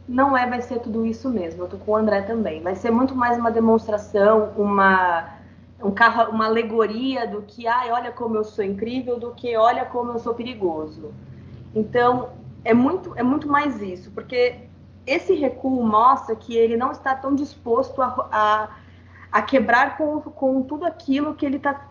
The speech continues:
tá se propondo a quebrar. É muito mais uma alegoria do que eu quero, do que eu estou querendo fazer. Por que eu tô dizendo isso? A gente tá no, no tempo da internet. Na internet, ela, a gente tem que lembrar que o Bolsonaro, ele é, ele é um,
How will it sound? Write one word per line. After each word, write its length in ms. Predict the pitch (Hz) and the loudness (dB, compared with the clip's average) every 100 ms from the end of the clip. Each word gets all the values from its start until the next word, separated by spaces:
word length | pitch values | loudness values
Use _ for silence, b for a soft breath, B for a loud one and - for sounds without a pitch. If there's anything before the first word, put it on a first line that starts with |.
| - | -8
tá 100 | 262 | -6
se 140 | 254 262 | -4 -2
propondo 420 | 269 262 262 269 | 2 2 4 2
a 40 | |
quebrar. 580 | 277 339 285 202 156 160 | 2 0 2 2 2 -2
É 60 | 185 | -4
muito 420 | 196 202 247 294 | 0 0 0 -2
mais 360 | 269 220 226 240 | -2 0 -2 -2
uma 140 | 240 | 0
alegoria 540 | 226 220 233 214 220 220 | 0 0 0 0 0 -4
do 100 | 240 | -6
que 140 | - | -6
eu 80 | 233 | -6
quero, 600 | - 220 208 220 226 226 | 2 6 8 6 -2 -8
do 160 | 226 | -10
que 80 | 226 | -10
eu 60 | 226 | -10
estou 200 | - 226 | -8 -6
querendo 340 | 254 226 226 | -4 -2 -2
fazer. 520 | 277 294 208 156 - - b b b b b b b - _ | -2 -4 -2 -4 -6 -14 b b b b b b b -20 _
Por 140 | 403 415 | 2 2
que 80 | |
eu 80 | 415 | 2
tô 80 | 370 | 0
dizendo 420 | - 294 277 262 | 0 0 2 2
isso? 460 | 170 127 - - 147 - - - - - _ _ - - | 0 -4 -12 -18 -18 -20 -20 -20 -20 -20 _ _ -12 -4
A 80 | |
gente 200 | 302 381 | 4 4
tá 120 | 392 349 | 4 2
no, 180 | 359 | 2
no 120 | 339 349 | 2 0
tempo 400 | - 311 320 311 | 2 0 0 0
da 100 | 302 | 0
internet. 580 | 302 320 269 185 156 - | 4 4 4 -2 -6 -6
Na 60 | |
internet, 540 | 214 226 233 233 262 262 | -6 -4 -4 -4 -4 -2
ela, 160 | 262 | -2
a 80 | 240 | -2
gente 180 | 233 262 | -2 -2
tem 100 | 285 | -2
que 60 | |
lembrar 220 | 269 240 262 | -2 -2 -2
que 80 | |
o 40 | 233 | -2
Bolsonaro, 460 | 254 247 214 226 | -4 -2 0 2
ele 160 | 240 233 | 2 0
é, 180 | 226 214 | -2 0
ele 200 | 220 220 | 2 4
é 120 | 220 | 4
um, 1160 | 220 226 233 233 220 214 208 190 175 165 151 | 4 4 2 2 2 2 0 -2 -6 -10 -12